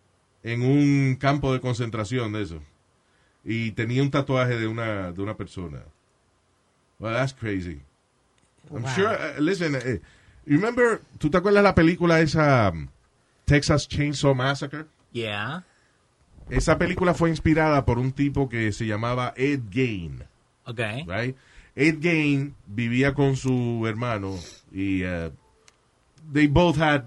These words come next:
Speaker 1: you know, mental problems y creo
Speaker 3: Ajá.
Speaker 1: que lo, eran maltratados cuando chiquitos y qué sé yo. Bueno, Ed Gein se convirtió en, en, en un asesino y, uh, entre las cosas que descubrieron en la casa de Ed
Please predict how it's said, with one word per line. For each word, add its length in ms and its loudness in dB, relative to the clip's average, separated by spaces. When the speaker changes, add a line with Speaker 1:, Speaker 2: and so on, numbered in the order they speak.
Speaker 1:
you 160 -2
know, 100 -2
mental 360 -2
problems 580 -2
y 80 -6
creo 200 -2
Speaker 3:
Ajá. 100 0
Speaker 1:
que 100 -2
lo, 320 -6
eran 420 -2
maltratados 540 2
cuando 180 4
chiquitos 440 -2
y 20 -8
qué 80 -4
sé 100 -4
yo. 120 4
Bueno, 220 2
Ed 120 -2
Gein 240 0
se 100 -4
convirtió 500 0
en, 120 -2
en, 360 -4
en 180 -4
un 80 0
asesino 580 -4
y, 300 2
uh, 180 2
entre 240 -2
las 120 4
cosas 260 2
que 100 2
descubrieron 640 4
en 80 -2
la 100 2
casa 320 2
de 180 2
Ed 160 2